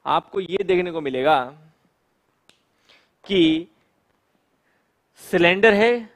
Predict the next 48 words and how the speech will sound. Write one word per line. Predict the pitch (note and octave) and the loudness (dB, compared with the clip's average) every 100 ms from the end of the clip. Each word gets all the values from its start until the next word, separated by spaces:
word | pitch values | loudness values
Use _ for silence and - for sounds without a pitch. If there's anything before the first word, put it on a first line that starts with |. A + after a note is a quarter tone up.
| _ _ _ _ _ - | _ _ _ _ _ -6
जिसका | E3+ - G#3+ | -4 4 4
कंडक्शन | F#3 E3 F3 - G#3+ | 4 2 2 2 -2
है, | A3 G#3+ | -2 -6
तो | - - | -8 0
एक | F#3 G3+ F#3 | 2 2 0
थर्मल | F3+ | 0
रेजिस्टेंस, | F#3+ E3+ F3+ | 0 0 0
मान | F#3 | 0
लीजिए | F#3+ G#3 | 0 -2
इसका | E3+ D#3 G3 | -4 -4 -4
इनर | D#3+ E3 F#3 | -2 0 2
रेडियस, | E3 D#3 F3 | 2 0 0
इनर | D#3+ F3 | 0 0
टेम्परेचर | E3+ D3+ D#3 D3+ E3 | 0 -2 -2 -2 -2
है | E3+ | -2
टीआई, | E3 C3+ A2+ A2 - | -2 -2 -4 -10 -18
इनिशियल | D3+ D3 E3+ | -16 -8 -6
टेम्परेचर, | D3+ C#3 C#3+ C#3+ | -6 -6 -6 -6
अंदर | D#3 E3+ | 0 0
का | E3+ | 0
टेम्परेचर, | D#3 C#3+ D#3 | -2 -4 -6
इनसाइड | D3 D#3+ E3 | -6 -2 -2
टेम्परेचर | D#3 C#3+ C#3 D3 | -2 -6 -4 -4
है | F3+ | -4
टीआई, | C#3 A2+ G#2+ - | -6 -8 -10 -12
दिख | D#3 G#3+ | -6 0
रहा | G#3 | 0
है | |
ना | F3 | 0
यहाँ | F#3 | -4
पे | F#3+ | -6
सबको, | D3 - A2+ _ _ _ | -12 -16 -20 _ _ _
इनसाइड | D3+ D3 E3+ E3 | -12 -4 -2 -2
टेम्परेचर | D3 C#3 D#3+ | -4 -4 -4
है | F3 | -4
टीआई। | C3+ A#2 A#2 - _ _ _ | -6 -8 -10 -20 _ _ _
तो | A#3 | 6
यहाँ | G3+ F#3 | 6 4
पे | G3+ | 2
एनालॉजी | G3+ F#3+ G3 A3 | 2 2 2 4
क्या | G#3+ | 6
देखने | G3 F#3+ G3 | 6 4 0
को | |
मिलेगी | F3+ E3 D#3+ G#3+ - _ _ _ - | -2 0 -2 -4 -14 _ _ _ -12
कि | G#3 | -12
टीआई | _ F#3+ F#3+ G#3 A#3+ | _ 4 6 6 4
टेम्परेचर | G#3 F#3 E3 E3+ F#3 E3 | 2 0 0 -4 -4 -6
से | F3 C#3+ D3 | -4 -4 -4